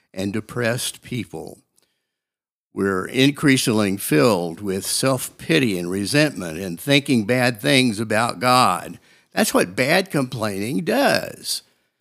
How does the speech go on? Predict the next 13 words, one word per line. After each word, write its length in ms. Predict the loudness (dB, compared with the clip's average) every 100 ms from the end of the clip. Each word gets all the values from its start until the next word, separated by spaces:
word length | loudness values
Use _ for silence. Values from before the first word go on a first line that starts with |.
| _ _ _
It 200 | -2 2
moves 440 | 4 6 4 4
us 260 | 0 0 -2
away 580 | 0 0 2 4 4 2
from 320 | -2 -4 -4
God. 600 | 0 2 2 0 -6 -16 -20 _ _ _ _ _ _ _ _ _ _ _
Good 240 | 4 4
complaining 680 | 6 4 6 4 4 4 2
is 160 | 0 4
like 260 | 2 2
the 80 | -2
lament 460 | 2 4 4 2 0
psalms. 760 | 2 4 4 2 -4 -12 -14